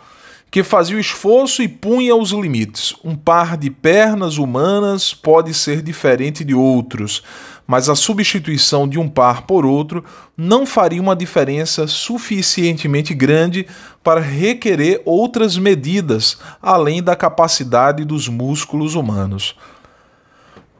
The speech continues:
Bom, pessoal, então nós temos aqui, ah, o nosso texto e, com base nele, temos aqui o primeiro fragmento, né, o primeiro item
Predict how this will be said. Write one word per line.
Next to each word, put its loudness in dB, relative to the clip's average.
Bom, 4
pessoal, 4
então 2
nós 4
temos 0
aqui, -2
ah, 6
o 0
nosso 0
texto 0
e, 2
com 2
base 4
nele, -2
temos -6
aqui -4
o -4
primeiro 0
fragmento, 0
né, 0
o 0
primeiro -2
item -2